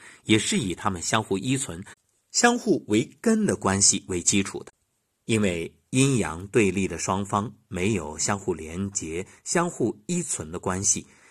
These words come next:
也就不可能各自向着和自己相反的方向去转化。好，以上就是我们今天所谈的主题，阴阳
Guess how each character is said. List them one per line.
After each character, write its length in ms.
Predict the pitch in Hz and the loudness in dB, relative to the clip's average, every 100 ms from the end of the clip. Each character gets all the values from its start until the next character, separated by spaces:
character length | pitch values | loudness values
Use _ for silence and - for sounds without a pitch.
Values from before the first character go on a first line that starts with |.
| _ | _
也 100 | - | 2
就 180 | 123 175 | 4 2
不 240 | 147 - 220 | -2 -6 -8
可 280 | - - | -4 -6
能 280 | 76 78 92 - _ _ | -6 -8 -12 -12 _ _
各 160 | - 175 | 4 4
自 340 | - - - | 4 -2 -4
向 400 | - - 202 127 | -4 0 0 0
着 300 | 95 90 87 - | -2 -4 -4 -8
和 240 | - - | -8 -4
自 160 | - 123 | -2 -2
己 160 | 104 113 | -2 0
相 320 | - 202 202 | 2 2 0
反 280 | - 90 69 | -2 -4 -6
的 80 | |
方 260 | 98 151 160 | -6 -6 -4
向 200 | - 131 _ - | -6 -6 _ -10
去 440 | - 92 85 - _ - | -8 -8 -10 -14 _ -8
转 180 | 87 80 | -6 -8
化。 360 | - - 147 _ _ _ _ _ _ _ _ _ _ _ _ _ _ _ _ _ | -6 -4 -4 _ _ _ _ _ _ _ _ _ _ _ _ _ _ _ _ _
好， 240 | - 123 - | 0 0 2
以 120 | 139 | 2
上 340 | 139 214 180 | 4 4 4
就 160 | 143 135 | 2 2
是 140 | - | 2
我 80 | 90 | 0
们 80 | 85 | -2
今 200 | - 123 | -2 -2
天 280 | 127 120 123 | -2 -2 -2
所 160 | - | -6
谈 200 | 85 85 | -6 -6
的 120 | 90 92 | -6 -8
主 180 | 85 | -8
题， 420 | 82 - 85 - _ _ _ _ - | -10 -10 -10 -12 _ _ _ _ -4
阴 460 | 117 113 113 101 | -2 0 -2 -4
阳 420 | 87 78 82 87 | -6 -6 -8 -8